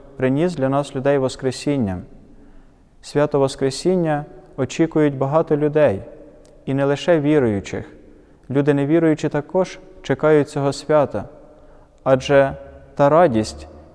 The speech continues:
яку несе Воскресіння Христове, вона наповнює наші серця, повторюсь, як для людей віруючих, так і для людей невіруючих. Коли людина вірує у Воскреслого Спасителя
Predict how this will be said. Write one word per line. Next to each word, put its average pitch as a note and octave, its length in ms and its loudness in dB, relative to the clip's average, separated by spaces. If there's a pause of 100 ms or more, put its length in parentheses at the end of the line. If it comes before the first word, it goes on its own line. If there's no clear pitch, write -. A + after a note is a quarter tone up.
яку D3+ 420 0
несе C3+ 420 -2
Воскресіння C3 720 -2
Христове, A#2+ 680 0 (440)
вона D3 240 2
наповнює D3+ 540 0
наші D3 240 -4
серця, C#3+ 560 -2 (640)
повторюсь, C#3 600 0 (200)
як B2+ 120 -2
для C3+ 100 0
людей C3+ 300 2
віруючих, C#3+ 640 0 (280)
так C3 320 -2
і B2 80 -2
для B2 140 -2
людей C#3 280 -2
невіруючих. B2+ 760 -2 (1300)
Коли C#3 200 0
людина D3 520 0
вірує B2+ 560 0 (360)
у C3+ 80 -4
Воскреслого C3+ 600 0
Спасителя A2 720 -2